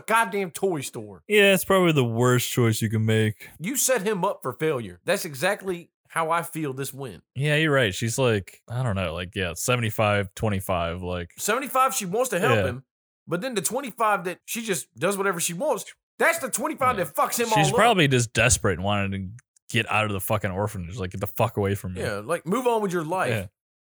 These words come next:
Speaker 1: And here's a, okay, so going back a little bit, Billy's eighteen years old. Ricky obviously don't age for shit. 'Cause Ricky was not
Speaker 2: <laughs> Yeah,
Speaker 1: that
Speaker 2: what the
Speaker 1: goddamn
Speaker 2: fuck was
Speaker 1: little.
Speaker 2: up with that, dude?
Speaker 1: Ricky was probably, like, one years old,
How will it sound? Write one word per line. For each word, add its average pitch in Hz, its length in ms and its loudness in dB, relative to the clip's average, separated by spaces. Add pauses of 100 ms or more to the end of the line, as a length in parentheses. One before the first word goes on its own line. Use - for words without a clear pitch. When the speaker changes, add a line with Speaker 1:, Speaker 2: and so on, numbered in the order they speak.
(120)
Speaker 1:
And 196 320 0
here's 233 280 -6
a, 196 80 -8 (120)
okay, 135 260 -4
so 127 420 -6 (680)
going 175 220 -4
back 170 220 -2
a 131 40 -10
little 107 220 -10
bit, 98 280 -12 (100)
Billy's 202 340 -4
eighteen 180 320 -6
years 170 200 -10
old. 180 280 -10
Ricky 175 600 -4 (200)
obviously 226 360 0
don't 208 220 -2
age 196 300 -2
for 135 120 -4
shit. - 640 -4 (800)
'Cause 190 200 -2
Ricky 269 360 0
was 202 200 0
not 240 220 2
Speaker 2:
<laughs> - 20 -4
Yeah, 370 80 6
Speaker 1:
that 294 160 4
Speaker 2:
what 311 120 6
the 220 60 2
Speaker 1:
goddamn 262 380 4
Speaker 2:
fuck 202 60 -6
was 294 180 2
Speaker 1:
little. 294 200 6
Speaker 2:
up - 40 2
with 269 140 4
that, 147 320 6
dude? 196 400 0
Speaker 1:
Ricky 330 400 0
was 277 180 -2
probably, 269 300 2
like, 202 280 -2
one 220 280 -2
years 220 260 -2
old, 143 400 0